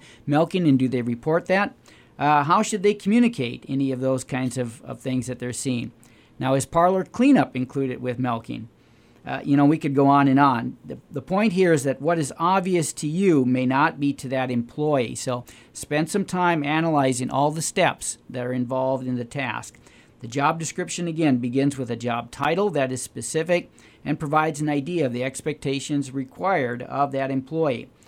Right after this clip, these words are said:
And again, that can be whether that's family or non-family. Now, next, define the knowledge level. Uh, you know, what kind of experience are you looking for? Uh, do they need a certain degree or certificate or training, something like that?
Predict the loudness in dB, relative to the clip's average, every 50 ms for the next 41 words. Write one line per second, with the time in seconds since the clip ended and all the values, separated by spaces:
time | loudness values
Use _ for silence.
0 | _ _ _ _ -10 -6 -4 -2 2 2 4 4 4 2 0 -2 -2 -2 0 2
1 | 4 4 4 4 4 2 2 2 0 0 -2 -2 -4 -8 -6 -6 -4 -2 -2 -2
2 | -2 -2 -2 -2 0 0 2 2 2 2 0 -2 -6 -8 -8 -8 -10 -10 -12 -14
3 | -18 -20 -20 _ _ _ -14 -10 -6 -2 0 2 2 2 2 0 -4 -8 -6 -2
4 | 2 2 4 4 2 2 0 0 2 2 2 4 4 2 0 0 -4 -6 -2 0
5 | 2 2 4 4 2 2 0 -2 -6 -6 -4 -4 -2 -2 -4 -4 -4 -4 -4 -4
6 | -4 -2 -2 -2 0 -2 -4 -8 -8 -6 -2 -2 0 0 0 0 -2 -2 -2 -2
7 | -2 0 -2 -2 -2 -2 -4 -4 -4 -2 0 2 2 4 2 2 0 -4 -16 -20
8 | -18 -10 -8 -6 -6 -4 -2 0 2 2 4 4 4 4 2 0 -2 -2 -2 0
9 | 0 0 0 -2 -2 -2 0 0 2 2 4 4 2 2 0 -4 -6 -8 -10 -6
10 | -2 -2 -2 0 -2 -4 -4 -4 -6 -4 -6 -8 -8 -8 -6 -4 -2 0 2 2
11 | 0 0 -2 -6 -8 -8 -4 -4 -2 -2 -2 -2 -2 -2 -2 -2 -2 -6